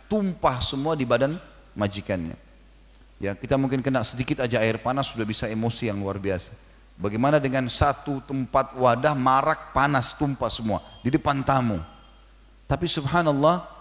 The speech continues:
dengan hikmah Allah juga Allah mudahkan si budak ini mengucapkan kalimat dan jadi pelajaran sampai siang ini teman-teman sudah seribu tahun lebih kita bisa dengarkan kisahnya. Allah kekalkan kisahnya untuk menjadi pelajaran bagi orang-orang.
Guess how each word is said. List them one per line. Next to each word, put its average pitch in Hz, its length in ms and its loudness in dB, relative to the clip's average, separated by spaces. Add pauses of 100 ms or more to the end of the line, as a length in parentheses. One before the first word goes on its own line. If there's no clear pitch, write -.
(120)
dengan 180 320 2
hikmah 170 320 0
Allah 156 240 4
juga 175 240 2
Allah 160 240 4
mudahkan 165 400 2
si 151 240 -2
budak 143 320 4
ini 156 400 2 (180)
mengucapkan 165 560 0
kalimat 143 380 0
dan 147 100 0
jadi 185 160 0
pelajaran 170 560 0
sampai 220 480 2
siang 202 320 0
ini 233 320 6 (320)
teman-teman 175 480 4
sudah 175 240 0
seribu 202 400 0
tahun 185 320 6
lebih 196 160 4
kita 180 160 0
bisa 165 160 0
dengarkan 156 400 2
kisahnya. 120 480 2 (880)
Allah 151 320 4
kekalkan 180 640 -2
kisahnya 170 400 0
untuk 165 240 -2
menjadi 147 160 4
pelajaran 147 420 4
bagi 135 220 0
orang-orang. 123 480 0